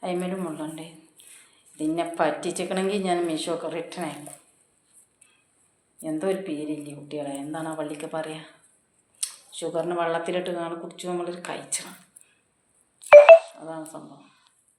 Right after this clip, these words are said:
നൂറ്റി ക്യാഷ് ഓൺ ഡെലിവറിയാണ്. നൂറ്റി ഇരുപത്തിരണ്ട് റുപ്യക്ക് വാങ്ങിയതാണ് ഞാൻ. കാക്കയുടെ കുറേ ഇത് കിട്ടുമെങ്കിൽ കൊണ്ടുവരും. നമ്മളെ വൈബരി ഉണ്ടാ പോയി നോക്കുന്നൊക്കെ പറഞ്ഞു. കാക്ക പോയി നോക്കണമില്ല, കൊണ്ടുവരണില്ല. ഇതിമ്മ ഇല ഉണ്ടെങ്കിൽ പിന്നെയും മനസ്സിലാക്കി.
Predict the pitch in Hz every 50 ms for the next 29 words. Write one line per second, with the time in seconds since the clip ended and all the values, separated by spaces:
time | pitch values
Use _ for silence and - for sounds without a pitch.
0 | _ _ _ _ _ _ _ _ _ _ _ _ _ _ 170 170 170 170 165 170
1 | 170 170 202 190 190 208 196 196 - - _ _ _ _ _ _ _ _ _ _
2 | _ _ _ _ _ _ _ _ - 180 170 - 185 185 185 190 185 185 190 190
3 | 180 175 165 156 156 156 - - - - - _ - 170 165 156 - 170 170 175
4 | 170 175 175 180 180 175 185 - - 175 170 180 175 160 156 151 135 139 151 160
5 | 147 196 196 196 185 175 - - - - - - - _ _ - - - - -
6 | - - - - 170 165 170 165 175 170 165 160 160 160 160 160 156 156 156 156
7 | - - 156 160 160 160 156 147 147 156 160 156 160 160 160 156 147 151 151 156
8 | 151 160 160 160 151 151 156 151 156 151 151 156 147 147 151 143 143 147 151 -
9 | 151 143 143 143 139 143 - 156 165 165 156 160 165 165 160 165 160 160 156 160
10 | 160 160 151 151 156 160 160 156 156 151 151 151 - - - - - - - -
11 | _ _ 208 196 208 208 208 214 202 202 196 214 226 214 208 196 202 196 190 170
12 | 170 170 175 175 170 156 147 - 160 147 147 147 147 147 147